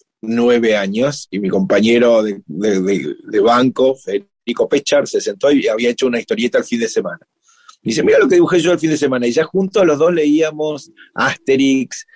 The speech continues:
y leíamos Mafalda, y nos pasábamos libritos. Y entonces yo fue como, "Ah, la hiciste, la podemos hacer nosotros". Y ahí empezamos los dos juntos a dibujar La Guerra de las Galaxias. Entonces a los diez años,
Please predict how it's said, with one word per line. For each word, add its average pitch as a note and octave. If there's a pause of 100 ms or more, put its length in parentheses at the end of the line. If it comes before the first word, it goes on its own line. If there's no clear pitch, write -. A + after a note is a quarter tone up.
(160)
y G2+
leíamos A#2
Mafalda, B2
y A#2+
nos G#2+
pasábamos A#2
libritos. A#2 (580)
Y -
entonces D#3
yo D#3+
fue E3
como, C#3+
"Ah, G#3+
la B2+
hiciste, C3+
la A#2
podemos F3
hacer -
nosotros". - (680)
Y A2+
ahí B2+
empezamos D3
los C3+
dos C#3+
juntos C#3+
a B2
dibujar A#2
La G#2
Guerra G2+
de G#2+
las -
Galaxias. G2+
Entonces A2+
a G#2+
los G#2
diez C3
años, D3